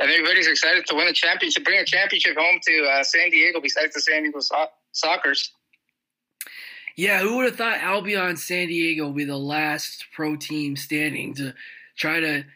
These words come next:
Speaker 2: get a championship for that city? Uh, that's, uh, been very crazy. Um, and this final, as we kind of alluded to before we started the interview,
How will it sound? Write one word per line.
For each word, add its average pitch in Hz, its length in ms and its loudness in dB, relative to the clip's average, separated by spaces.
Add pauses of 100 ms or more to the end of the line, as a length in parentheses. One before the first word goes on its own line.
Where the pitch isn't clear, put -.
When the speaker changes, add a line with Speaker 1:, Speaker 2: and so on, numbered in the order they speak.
(160)
Speaker 2:
get 165 140 0
a 175 80 0
championship 175 560 -2
for 170 140 -4
that 165 180 -2
city? 160 420 -4 (480)
Uh, 123 460 -8
that's, 131 360 -10
uh, 139 280 -6 (720)
been 160 240 -2
very 175 320 0
crazy. 160 680 -4 (120)
Um, 156 600 -2 (540)
and 170 500 -4
this 190 160 -2
final, 185 680 -2 (500)
as 156 100 -4
we 156 180 -2
kind 156 320 -2
of - 80 -16
alluded 156 300 0
to 151 100 -4
before 143 200 -6
we 143 60 -2
started 147 220 -4
the 139 80 -2
interview, 139 320 -4